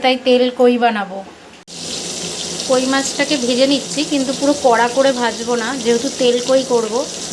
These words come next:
একটু হালকা করে ভাজবো, না হলে কিন্তু টেস্ট পাবো না, মশলাগুলো ঢুকবে না। তেল কইয়ে কিন্তু একটু তেলটা বেশিই দেবে, তাতে ভালো লাগবে। ওপরে একটু তেল না ভাসলে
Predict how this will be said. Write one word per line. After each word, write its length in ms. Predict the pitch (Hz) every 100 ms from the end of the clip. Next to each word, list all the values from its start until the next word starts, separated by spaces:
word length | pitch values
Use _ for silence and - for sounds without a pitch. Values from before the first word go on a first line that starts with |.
| -
একটু 160 | - 277 220
হালকা 340 | 226 233 254 254
করে 140 | 262 240
ভাজবো, 300 | 233 202 208 214 220
না 80 | 226
হলে 160 | 233 240 247
কিন্তু 260 | 247 247 370 - - - - -
টেস্ট 300 | 262 254 - -
পাবো 200 | 254 240 269
না, 40 | 370 294
মশলাগুলো 540 | 226 - 233 233 262 311 240
ঢুকবে 360 | 240 - 202 180
না। 80 | 175 - - 170 - - - - - - - - - -
তেল 180 | 247 247 247
কইয়ে 220 | 277 285 285
কিন্তু 200 | 285 285 294
একটু 140 | - 311 262
তেলটা 320 | 240 240 269 226
বেশিই 360 | 214 - 262 240
দেবে, 220 | 202 185 185 -
তাতে 200 | 214 240 226
ভালো 200 | 208 208 208
লাগবে। 260 | 196 175 202 208 220
ওপরে 240 | 240 226 226
একটু 140 | - 247
তেল 140 | 226 226 240
না 60 | 240
ভাসলে 300 | 262 254 220